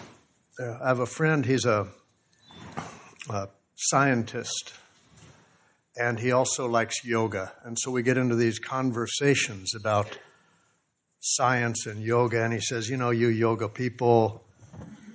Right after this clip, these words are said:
you talk about energy and prana and bandhas, but this is all silliness because none of those things can be measured. And if something cannot be measured, it does not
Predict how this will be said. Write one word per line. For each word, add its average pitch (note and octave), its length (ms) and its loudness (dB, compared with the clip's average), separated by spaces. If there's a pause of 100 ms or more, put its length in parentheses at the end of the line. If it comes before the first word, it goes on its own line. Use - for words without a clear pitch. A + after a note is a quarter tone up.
(400)
you F#3 60 -20
talk D#3 240 0
about C3+ 360 2
energy C3+ 720 0
and G#2 220 -4
prana B2 600 0
and G#2+ 180 -6
bandhas, B2+ 380 0
but C3 140 -10
this E3+ 160 0
is C#3+ 140 -6
all C#3+ 220 2 (200)
silliness C#3+ 560 0 (1080)
because C#3 520 0 (880)
none E3+ 280 2
of F#3 120 0
those D#3 240 0 (100)
things C#3 300 0
can C#3+ 220 -2
be C3+ 140 -2
measured. B2+ 680 0 (1600)
And D3+ 100 0
if C3+ 160 2
something F3+ 400 0
cannot E3+ 540 0
be D#3 120 0
measured, D3+ 540 2
it C#3 100 -6
does C#3+ 200 -2
not C3+ 260 0